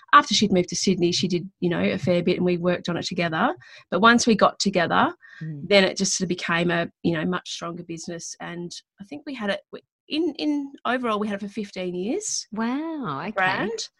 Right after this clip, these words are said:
Speaker 1: And within that, I, we opened a retail store after about four or five years. And, um, yeah, then we had the retail store for nine or nine and a half years.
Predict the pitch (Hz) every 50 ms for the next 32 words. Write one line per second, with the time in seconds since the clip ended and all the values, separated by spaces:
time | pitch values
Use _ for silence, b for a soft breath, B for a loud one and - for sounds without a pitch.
0 | b b b b b b - 202 208 208 208 202 208 208 - 202 240 240 226 214
1 | 247 240 240 226 220 208 196 - - - 202 196 196 196 196 202 196 185 - 190
2 | 208 208 196 190 196 208 196 202 185 175 185 180 180 - 196 180 180 180 - -
3 | - - 185 185 180 180 175 175 170 175 - - 180 185 180 170 - - - -
4 | - - - - 185 180 180 175 175 - 180 170 170 170 180 175 180 208 277 392
5 | 403 - - - - B B B B 135 127 B B B B _ _ _ - 196
6 | 196 196 190 190 190 190 185 190 185 185 185 180 180 180 180 175 180 - - 185
7 | 220 226 196 196 190 190 196 202 185 185 185 175 185 185 185 - 190 190 196 -
8 | 190 180 175 180 - - 185 180 180 180 175 175 180 180 - _ _ _ - 196
9 | 196 185 190 196 208 226 247 262 269 - 233 220 214 208 - 226 226 247 247 240
10 | 214 214 208 214 226 220 247 262 294 392 453 453 - - - -